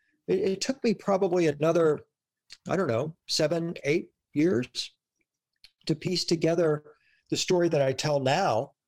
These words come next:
uh, based on my research down here, having walked this place with thousands of people, artists, musicians, writers,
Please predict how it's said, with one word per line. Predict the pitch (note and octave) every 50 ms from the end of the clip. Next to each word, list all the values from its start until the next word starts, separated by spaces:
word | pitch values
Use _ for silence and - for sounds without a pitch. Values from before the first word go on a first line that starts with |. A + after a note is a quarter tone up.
| _ _ _ _ _ _ _ _ -
uh, | C#3 C3+ C3+ B2+
based | A2 - D3+ D3 E3+ F3 - F3+
on | F#3 E3+ D3 C#3+
my | C#3 C3
research | C3 A#2+ C3 C3+ C3 - - C#3 A#2 -
down | - C3 A#2 A2+ A#2+ A2+
here, | B2 C3+ C3
having | C3 C#3+ C3+ C#3+ C3 A2+
walked | A2+ C3+ C#3 D3 - - -
this | D3 B2+ -
place | - _ - - C#3 B2+ C3+ - -
with | - B2 A2+ -
thousands | - - C3+ C3 C#3+ C#3+ B2+ - D3 D3 B2+ -
of | C3 G#2+ -
people, | - B2+ A#2 A2+ - B2 B2 - -
artists, | C#3 C3 C3+ C3+ - - - -
musicians, | C#3 A#2+ G#2+ B2+ B2+ - - C3+ B2 -
writers, | - B2 B2 B2+ C3 B2